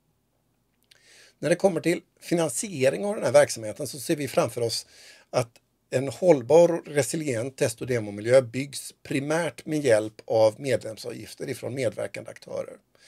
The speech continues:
Och den här avgiften behöver då indexeras för att möjliggöra att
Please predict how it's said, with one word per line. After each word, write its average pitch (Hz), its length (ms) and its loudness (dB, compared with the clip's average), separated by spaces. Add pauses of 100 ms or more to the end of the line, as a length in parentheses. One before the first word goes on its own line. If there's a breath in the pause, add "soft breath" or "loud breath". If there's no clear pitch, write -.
(380 loud breath)
Och 135 160 0
den 151 140 6
här 156 120 6
avgiften 131 500 8
behöver 139 280 6
då 123 320 0 (200)
indexeras 127 760 0
för 147 120 -2
att 143 80 2
möjliggöra 127 760 2
att 135 300 -2